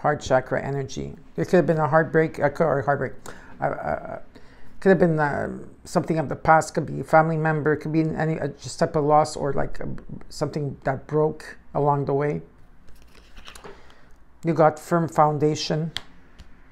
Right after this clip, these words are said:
which talks about there could be, uh, some type of stability in a home, in a family.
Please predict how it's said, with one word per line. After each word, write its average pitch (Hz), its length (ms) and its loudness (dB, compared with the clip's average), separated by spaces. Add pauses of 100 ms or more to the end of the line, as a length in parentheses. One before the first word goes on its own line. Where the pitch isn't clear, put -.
(420)
which - 180 -8
talks 151 240 8
about 147 460 2 (1300)
there 170 80 4
could 170 240 0
be, 156 280 -4
uh, 156 280 -2
some - 180 -2
type - 220 0
of 151 60 2
stability 170 680 2
in 151 240 -2
a 151 60 2
home, 165 500 2 (300)
in 147 120 -4
a 139 60 -2
family. 160 640 2